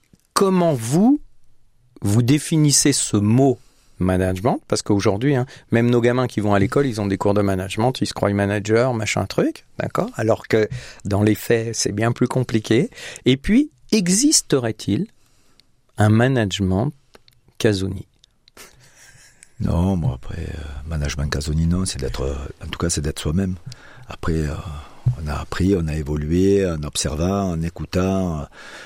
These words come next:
Speaker 2: en vivant des, des, des, des partages aussi avec des entraîneurs que l'on a côtoyés. Euh, des fois, on lit des,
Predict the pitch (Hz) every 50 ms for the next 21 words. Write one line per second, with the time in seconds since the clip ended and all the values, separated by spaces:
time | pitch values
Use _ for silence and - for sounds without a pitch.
0 | - - - - 90 85 85 78 90 87 85 85 87 85 82 82 80 73 80 85
1 | 78 73 69 67 64 64 60 58 - - - 71 - - - _ _ _ _ -
2 | - - - - - - _ _ _ _ _ - 71 73 76 76 73 - - -
3 | - - - - - - 82 85 - _ - - - 82 90 - - 80 - -
4 | 85 80 76 76 - 87 80 78 71 65 76 76 76 71 - - 85 90 92 80
5 | - - 73 71 71 71 - - - - 67 73 76 95 143 147 143 127 104 -
6 | - - - - - - - - - - - 147 - - - 85 87 85 85 87
7 | 76 73 80 80 80 80 78